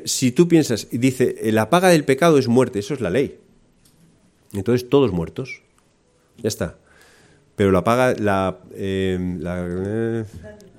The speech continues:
la dádiva, eh, la dádiva de Dios es vida eterna en Cristo Jesús. Eso es la gracia. El pero ese, es, eso es muy importante. El, ¿la ley es mentira? No es mentira,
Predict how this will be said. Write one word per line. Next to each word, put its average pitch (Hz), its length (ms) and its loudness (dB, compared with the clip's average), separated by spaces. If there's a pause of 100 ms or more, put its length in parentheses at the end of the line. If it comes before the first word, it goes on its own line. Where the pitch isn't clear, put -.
(320)
la 87 140 -4
dádiva, 110 440 -4 (1120)
eh, 107 100 -4
la 90 160 2
dádiva 101 340 2
de 92 120 0
Dios 135 360 0
es 95 320 -8
vida 131 260 2
eterna 131 480 -4 (520)
en 87 140 -8
Cristo 85 300 -12
Jesús. - 540 -20 (420)
Eso - 220 -10
es 92 120 -6
la 80 120 -8
gracia. 147 300 -12 (1160)
El 104 160 0
pero 180 300 2
ese, 185 260 -4
es, - 400 -10
eso 135 240 -4
es - 280 -8
muy 127 200 2
importante. 110 540 0
El, 120 240 4
¿la 123 120 6
ley 185 180 6
es 196 100 2
mentira? 170 420 2
No 139 100 0
es 185 80 0
mentira, 131 460 -4